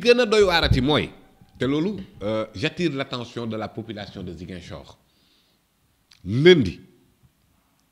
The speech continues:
bu Ousmane Sonko demee ak kii di Adji Sarr, muy le procès Sweet Beauté, quelle que soit la condamnation pour viol, quelle que soit la condamnation, boo taxawee sax naan am na circonstance aggravante, euh,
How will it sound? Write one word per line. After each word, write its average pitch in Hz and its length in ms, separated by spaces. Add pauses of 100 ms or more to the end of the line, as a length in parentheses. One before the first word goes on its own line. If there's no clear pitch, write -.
(320)
bu 117 180
Ousmane 180 300
Sonko 143 300
demee 147 480 (360)
ak - 160
kii 151 160
di 135 100
Adji 120 200
Sarr, 80 220 (1200)
muy 117 440
le 117 140
procès 120 280
Sweet 113 220
Beauté, 101 260 (800)
quelle 226 300
que 208 80
soit 190 260
la 151 180 (140)
condamnation 151 680
pour 123 160
viol, 95 300 (680)
quelle 214 180
que 196 100
soit 175 160
la 131 140
condamnation, 110 680 (340)
boo 120 140
taxawee 170 320
sax 147 160
naan 139 160
am 143 120
na 143 80
circonstance 135 520
aggravante, 127 540
euh, 123 220